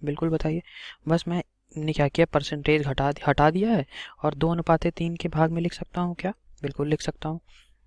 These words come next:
या फिर एक अनुपाते एक दशमलव पाँच लिख सकते थे, ठीक है। सा-, कैलकुलेशन हमारा ईजी हो, इसलिए मैंने दो अनुपाते तीन लिख लिया।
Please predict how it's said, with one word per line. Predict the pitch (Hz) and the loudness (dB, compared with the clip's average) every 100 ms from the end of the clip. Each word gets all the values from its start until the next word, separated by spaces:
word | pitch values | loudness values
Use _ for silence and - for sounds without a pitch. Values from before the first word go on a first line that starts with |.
| - | -2
या | 143 | 0
फिर | 139 170 - - - - | 2 0 -2 -20 -8 0
एक | 165 170 | 2 2
अनुपाते | 165 165 - 175 | 0 0 2 2
एक | |
दशमलव | 160 165 165 165 | 2 0 0 0
पाँच | - 165 - | 0 0 0
लिख | 170 | -2
सकते | 175 - 165 - | -2 0 0 0
थे, | 165 - - - | -8 -14 -16 0
ठीक | 185 | 0
है। | - _ _ _ _ - | 0 _ _ _ _ -8
सा-, | - 139 139 _ | -2 -2 -4 _
कैलकुलेशन | 147 143 147 147 170 165 | 2 2 4 2 2 0
हमारा | 156 151 185 - | 2 4 2 0
ईजी | 156 151 185 | 0 2 2
हो, | 165 | 2
इसलिए | 156 160 | -2 -2
मैंने | 156 165 | -2 0
दो | 151 | -2
अनुपाते | 156 151 151 156 | -2 0 0 0
तीन | 156 | -2
लिख | 151 147 | -2 -2
लिया। | 147 | -2